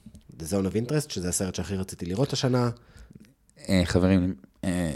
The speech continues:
Speaker 2: זה הסרט הכי הלל שיש כרגע בחוץ.
Speaker 1: כן.
Speaker 2: הוא ראה אותו בפסטיבל הקולנוע היהודי.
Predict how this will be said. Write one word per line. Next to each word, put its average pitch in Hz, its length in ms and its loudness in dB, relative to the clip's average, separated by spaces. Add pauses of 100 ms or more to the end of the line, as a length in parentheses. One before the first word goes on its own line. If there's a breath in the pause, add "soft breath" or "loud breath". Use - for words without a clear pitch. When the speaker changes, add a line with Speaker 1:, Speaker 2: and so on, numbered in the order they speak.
Speaker 2:
זה 90 160 2
הסרט 92 260 4
הכי - 220 -2
הלל 76 220 2
שיש 69 280 -2
כרגע 69 300 -4
בחוץ. - 680 2
Speaker 1:
כן. 71 180 -6 (120)
Speaker 2:
הוא 85 160 -6
ראה 78 80 0
אותו 78 180 -4
בפסטיבל 76 400 -6
הקולנוע 76 340 -8
היהודי. 82 540 -8